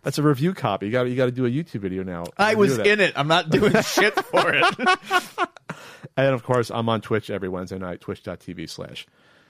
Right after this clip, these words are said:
Speaker 1: country code. And, and cameo dot com slash Pat Country. I got, I gotta do a birthday thing later today or tomorrow for someone. So that's what's happening, Ian.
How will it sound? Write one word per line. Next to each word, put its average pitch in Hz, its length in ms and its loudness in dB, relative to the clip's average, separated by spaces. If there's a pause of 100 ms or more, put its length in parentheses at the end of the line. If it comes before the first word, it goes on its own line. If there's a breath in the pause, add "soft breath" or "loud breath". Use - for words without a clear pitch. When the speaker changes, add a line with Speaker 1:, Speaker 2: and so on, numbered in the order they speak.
Speaker 1:
country 85 360 -10
code. - 220 -14
And, 311 220 -4
and 262 120 -10
cameo 247 440 -4
dot 208 220 -4
com 208 240 -6
slash 127 240 -6
Pat 135 240 -6
Country. 139 360 -12
I 92 40 -12
got, 98 220 -6
I - 40 -12
gotta 110 160 -2
do 113 100 -4
a 101 40 -2
birthday 104 360 -4
thing 98 300 -12
later 104 180 -6
today 101 180 -10
or 104 80 -8
tomorrow 107 340 -8
for - 100 -20
someone. - 340 -16 (1000 soft breath)
So 85 380 -10 (400 soft breath)
that's 147 260 0
what's 160 160 -2
happening, 92 580 -4
Ian. 78 340 -16